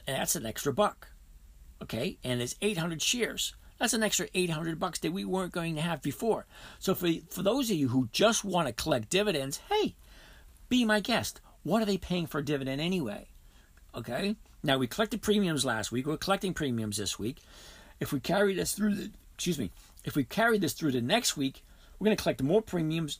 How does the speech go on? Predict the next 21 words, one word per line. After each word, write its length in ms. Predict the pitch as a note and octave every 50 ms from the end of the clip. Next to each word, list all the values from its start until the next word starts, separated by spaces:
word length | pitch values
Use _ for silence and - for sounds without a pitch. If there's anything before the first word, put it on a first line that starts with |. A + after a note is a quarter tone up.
| - -
and 400 | A#3 A#3 A#3+ A3+ G3+ F3+ F3 F#3 - - - - - - - - - -
we're 120 | F3+ F#3
gonna 200 | F#3+ E3+ E3 D3+
collect 320 | - - - B2 B2 A#2+
the 60 | - E3
dividend 380 | E3 G#3+ G#3+ F#3+ F3 B2+ A#2
next 200 | G#2+ G2 - -
week. 140 | F#2+ F2+ - - - - - - - - - - - - - - - - - - -
So 200 | - - A3 G#3+
all 220 | - - F#3+ G3+
that 180 | F#3+ G3 F#3 -
being 180 | F#3 F3 E3 -
said, 220 | - G#3 G3+ - -
I'm 80 | G3
gonna 140 | A3+ D4 C4+
take 140 | - C#3 A#2
the 80 | - G2+
forty 260 | - - G2+ F#2 F2
cents. 300 | - F2+ F2+ C#3 - -
Thank 260 | - - E2+ - -
you. 160 | F#2 A#2 F3+